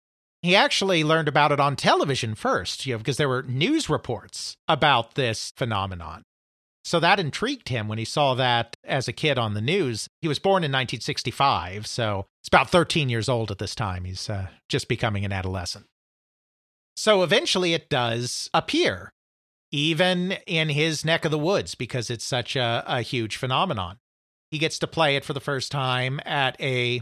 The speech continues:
local supermarket that opens a game center. He's immediately hooked on it. But his family, I mean, I don't think they're, like, dirt poor or anything, but his family is certainly not super rich either. And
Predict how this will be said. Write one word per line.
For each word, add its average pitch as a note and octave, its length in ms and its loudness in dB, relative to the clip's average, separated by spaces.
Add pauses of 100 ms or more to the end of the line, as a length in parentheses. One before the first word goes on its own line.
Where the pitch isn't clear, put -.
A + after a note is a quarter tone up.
local C3+ 480 -2
supermarket B2+ 680 -4 (120)
that C#3+ 140 0
opens A#2+ 320 -2
a C3 60 -2
game D#3+ 240 0
center. F#2+ 260 -6 (460)
He's D3+ 140 -4
immediately G3+ 520 4
hooked D#3+ 300 0
on F2 200 -4
it. E2+ 260 -16 (140)
But E3+ 360 8 (120)
his E3 200 -2
family, G#3+ 540 4
I D3+ 60 6
mean, C#3+ 160 2
I D#3 100 6
don't D#3 140 0
think C#3 180 -4
they're, B2 180 2
like, A2+ 220 0
dirt C3 260 -2
poor B3 340 4
or A#2 40 2
anything, A2 480 -2
but E3 120 -2
his - 240 -4 (120)
family D#3+ 460 4
is A#2 160 0
certainly C#3 400 -2
not C3 340 0
super D3+ 340 0
rich F3+ 300 2
either. D#3+ 420 6
And A2+ 220 -2